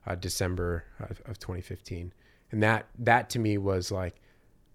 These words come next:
the proof to myself that I could tell a story. I wanted that before I did this as my, like, thing. I wanted evidence that I made a thing that people watched and had an experience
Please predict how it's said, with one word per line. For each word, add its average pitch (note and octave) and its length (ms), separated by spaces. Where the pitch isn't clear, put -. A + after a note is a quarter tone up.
the - 60
proof - 440
to - 80
myself G#2+ 480
that F#2+ 120
I F#2 40
could - 180
tell F#2 200
a F2 60
story. E2 480
I A2 80
wanted A2+ 400
that G2 240
before F#2 360
I E2+ 140
did F#2+ 140
this F2+ 180
as F2 160
my, E2+ 240
like, F2 220
thing. E2 360
I G2+ 60
wanted F#2+ 340
evidence C3 600
that F#2+ 140
I - 20
made G#2+ 320
a - 20
thing F#2+ 340
that F2+ 180
people F2+ 320
watched F#2 540
and F#2 140
had F2+ 180
an F2+ 80
experience G2+ 1000